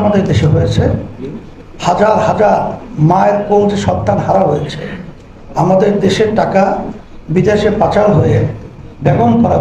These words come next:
তৈরি হয়েছে। এই দেশের ভিতরে আয়নাঘর তৈরি হওয়ার মতো, রাস্তায় নামলে গুম হওয়া, খুন হওয়া,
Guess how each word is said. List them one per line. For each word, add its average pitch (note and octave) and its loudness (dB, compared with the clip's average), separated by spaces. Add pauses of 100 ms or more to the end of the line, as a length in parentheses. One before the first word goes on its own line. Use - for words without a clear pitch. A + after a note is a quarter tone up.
তৈরি D3+ 2
হয়েছে। D3 0 (840)
এই F3 2
দেশের A3 2
ভিতরে A3+ 2
আয়নাঘর G3+ 2 (140)
তৈরি E3+ 2
হওয়ার E3 2
মতো, A3 2 (760)
রাস্তায় G#3+ 0
নামলে G#3+ 2 (100)
গুম G3+ 4 (100)
হওয়া, D#3+ 4 (540)
খুন - 2 (120)
হওয়া, E3 2